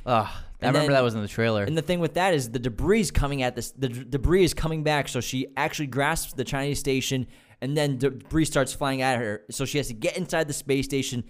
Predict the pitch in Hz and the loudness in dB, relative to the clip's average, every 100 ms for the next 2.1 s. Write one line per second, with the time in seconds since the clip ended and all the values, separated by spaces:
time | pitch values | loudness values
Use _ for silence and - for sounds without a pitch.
0 | - - 147 156 147 143 139 127 131 123 | -10 -6 -2 -2 2 2 2 2 2 0
1 | - 135 117 - - _ _ - 127 117 | 0 0 0 -4 -12 _ _ -8 0 2
2 | 110 | 2